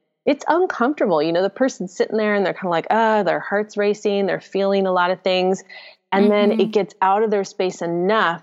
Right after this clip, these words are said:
Speaker 1: that it's like, literally like the wildfires clearing up and having blue sky. It's like suddenly they can breathe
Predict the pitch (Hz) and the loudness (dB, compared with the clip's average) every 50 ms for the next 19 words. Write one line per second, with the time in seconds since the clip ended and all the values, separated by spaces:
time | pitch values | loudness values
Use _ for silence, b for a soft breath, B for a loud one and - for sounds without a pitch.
0 | _ - 175 170 175 165 - - 190 175 170 170 - - _ _ - 175 180 175 | _ -6 -4 -4 -4 -4 -4 -2 0 0 0 -2 -4 -10 _ _ -8 -4 -2 0
1 | 180 202 233 247 233 208 185 175 170 165 170 170 170 165 - 170 160 170 165 170 | 2 2 2 2 2 2 0 0 0 0 0 -2 -2 -4 -6 -6 -2 -2 0 0
2 | 180 175 - - 165 156 156 160 - - - 175 165 165 165 165 160 160 160 - | -2 -4 -4 -4 -4 -2 -4 -4 -6 -8 -8 -6 -4 -4 -2 -2 -2 -4 -4 -6
3 | 160 165 165 160 156 165 160 151 - 165 160 156 156 - - 180 180 170 160 160 | -4 -2 -2 -2 0 -2 -2 -2 -2 -2 -2 -2 -4 -2 0 0 2 2 0 0
4 | 160 - 165 160 156 - - - 190 190 196 202 202 196 175 170 165 160 - - | 0 -2 -2 -2 -4 -6 -8 -6 -2 -2 0 0 0 0 0 0 0 -2 -2 -6
5 | 156 160 151 - - 160 165 170 165 151 147 151 165 160 170 | -8 -10 -10 -8 -4 -2 -2 0 0 0 0 -2 -2 -4 -6